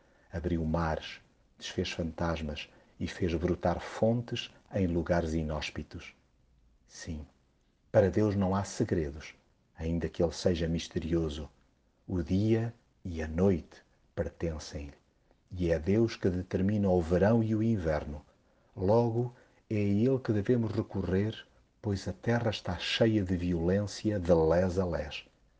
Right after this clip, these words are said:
Imploremos-lhe que interrompa a humilhação dos oprimidos e estenda a sua graça aos necessitados.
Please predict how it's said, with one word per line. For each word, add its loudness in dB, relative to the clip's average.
Imploremos-lhe 0
que -4
interrompa 0
a 0
humilhação 2
dos 0
oprimidos 0
e -2
estenda -2
a -4
sua 0
graça 0
aos -2
necessitados. -6